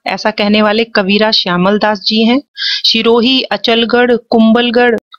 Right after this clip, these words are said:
कुंभ स्वामी, श्रृंगार चवरी का मंदिर, एकलिंग जी का विष्णु मंदिर और रणकपुर का जैन मंदिर किसने बनवाया? ये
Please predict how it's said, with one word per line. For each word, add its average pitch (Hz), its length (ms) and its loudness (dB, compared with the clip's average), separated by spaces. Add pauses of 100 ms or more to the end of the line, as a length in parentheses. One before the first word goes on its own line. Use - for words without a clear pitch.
कुंभ 240 300 2
स्वामी, 247 520 2
श्रृंगार 214 520 0
चवरी 226 360 0
का 240 140 0
मंदिर, 233 480 0
एकलिंग 220 420 2
जी 233 120 0
का 240 140 -2
विष्णु 208 360 0
मंदिर 233 320 2
और 226 240 2
रणकपुर 196 520 0
का 226 80 -2
जैन 185 300 -2
मंदिर 160 280 0 (320)
किसने 247 260 0
बनवाया? 247 440 0
ये 269 220 0